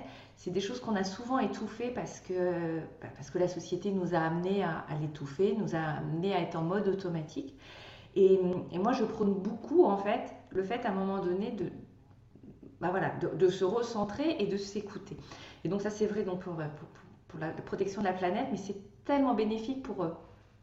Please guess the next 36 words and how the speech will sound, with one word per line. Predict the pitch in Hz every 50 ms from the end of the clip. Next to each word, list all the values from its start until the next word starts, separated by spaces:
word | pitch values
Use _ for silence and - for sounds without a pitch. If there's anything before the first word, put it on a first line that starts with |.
| - - - - - -
pour | - 190
la | 190 180
personne, | 185 208 240 - - - 320 302 233
en | 208
fait, | - 220 202 - 190
en | 185
tant | 185 - 175
que | 180 - -
telle, | 262 277 277 269 269
pour, | - - - - -
pour | - - - - - - -
retrouver | - 208 - - - 220 226 262
une | 254 -
certaine | - 202 202 - - - 226 214
unité. | 208 190 185 175 185 - 302 - - - - - - - - - - -
Et | 214
donc, | 214 233 226 - -
toi, | - - - 277 285 330 427 - - - - - - - - - -
euh, | 190 180 180 185 180 175 175 165 151 147 135 - - - -
là, | - 165 160 214 240 233 226 -
on, | - 170
tu | - - 214
nous | 214
parles | 208 214 240 226 214 196 170
de | 170 165
l'or, | 156 170 220 285 233 285 285 - -
tu | - - 202
nous | 190 185 185
parles, | - - 185 185 190 185 185 185 - - - - - - - - - -
euh, | 185 175 170 165 - -
de, | 170 175 170 - -
de | 156 175
la | 175 175 170 175
co-création | - - - 269 262 269 - - 220 196 196 190 - - 269 269 247
de | 220
bijoux. | 180 180 180 180 202 254 277 -